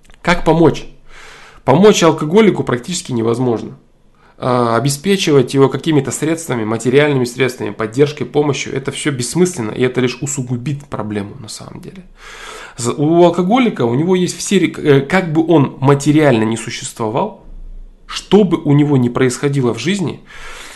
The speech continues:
э, у алкоголика есть все ресурсы для того, чтобы выправить свою жизнь,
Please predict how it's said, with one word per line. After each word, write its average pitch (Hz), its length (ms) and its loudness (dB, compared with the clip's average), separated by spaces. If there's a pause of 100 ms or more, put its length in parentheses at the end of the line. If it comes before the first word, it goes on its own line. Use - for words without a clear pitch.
(120)
э, 107 580 0
у 117 100 0
алкоголика 143 540 2
есть 151 380 -4
все 151 200 0
ресурсы 151 440 -4
для 113 160 -4
того, 143 160 0
чтобы 123 320 -2
выправить 120 400 -4
свою 113 200 -4
жизнь, 117 300 -8